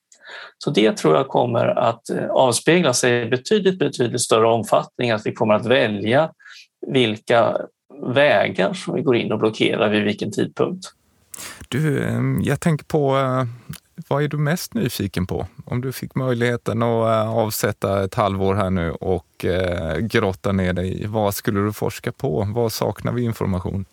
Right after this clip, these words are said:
Speaker 1: Ja, det, det, det jag skulle vilja göra, det är ju förstås att, eh, börja jobba med tankegångar till det, det akuta immunologiska tillståndet.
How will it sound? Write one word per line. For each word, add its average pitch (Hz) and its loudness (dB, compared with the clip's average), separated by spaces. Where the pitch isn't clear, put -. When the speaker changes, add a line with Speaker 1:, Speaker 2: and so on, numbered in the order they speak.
Speaker 1:
Ja, 139 4
det, 160 2
det, 147 2
det 151 4
jag 139 4
skulle 139 2
vilja 143 2
göra, 117 2
det 131 0
är 120 0
ju 123 -2
förstås - 0
att, 110 -6
eh, - -4
börja 113 2
jobba 110 4
med 107 -2
tankegångar 110 0
till 113 -2
det, - 0
det 120 2
akuta 113 0
immunologiska 113 0
tillståndet. - 0